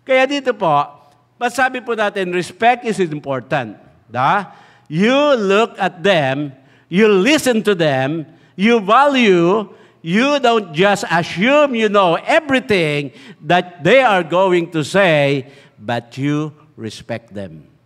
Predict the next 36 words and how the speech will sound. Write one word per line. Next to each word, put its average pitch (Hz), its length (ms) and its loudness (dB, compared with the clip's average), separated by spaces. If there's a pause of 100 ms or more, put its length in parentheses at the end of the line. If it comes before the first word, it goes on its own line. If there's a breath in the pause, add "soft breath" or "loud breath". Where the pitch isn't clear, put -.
(280)
Minsan 135 320 -10
kasi 170 320 -12
hindi 160 80 -14
pa 160 80 -20
tapos, 165 400 -18
di 170 80 -20
ba? 165 320 -12 (240 soft breath)
Inaawat 254 800 -6
mo 233 80 -14
na 247 160 -4
magsalita. 226 720 -4
Akala 214 480 -2
mo, 233 80 0
alam 214 240 2
mo 220 80 -8
na 226 160 -2
yung 208 80 -4
sasabihin. 214 720 0 (1040)
Respeto 208 640 -14
lang. 160 240 -12 (1400)
Di - 80 -20
ba? 147 160 -18
Huwag 185 160 -16
ka, 226 160 -20 (160)
tumahimik 359 320 -8
ka 370 80 -10
na. 220 320 -10
Ah, 240 80 -2
ah, 226 160 -4
ah, 208 480 -6
bahala 202 320 0
na 240 160 2
ako 233 80 -2
dito. 190 400 -6 (240 loud breath)
Under 269 400 2
control. 190 640 0